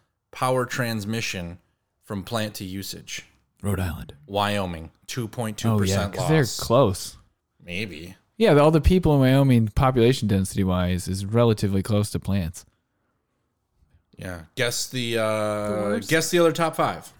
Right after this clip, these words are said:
Speaker 2: But they only have five hundred thousand people in Wyoming. I believe,
Speaker 1: Yeah.
Speaker 2: plus or minus.
Speaker 1: Yeah, so.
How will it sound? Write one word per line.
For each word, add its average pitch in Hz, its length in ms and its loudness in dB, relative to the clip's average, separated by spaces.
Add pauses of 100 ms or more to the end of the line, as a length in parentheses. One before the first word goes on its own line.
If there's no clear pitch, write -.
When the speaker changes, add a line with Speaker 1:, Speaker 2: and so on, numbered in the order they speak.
Speaker 2:
But 180 120 2
they 180 100 4
only 190 160 6
have 180 120 6
five 170 200 2
hundred 160 140 4
thousand 147 240 2
people 143 280 2
in 98 60 4
Wyoming. 80 340 -4 (1500)
I 104 40 -4
believe, 95 380 2
Speaker 1:
Yeah. 82 100 -12
Speaker 2:
plus - 240 2
or 95 60 0
minus. 78 420 -4
Speaker 1:
Yeah, 101 180 -6 (140)
so. 87 300 -10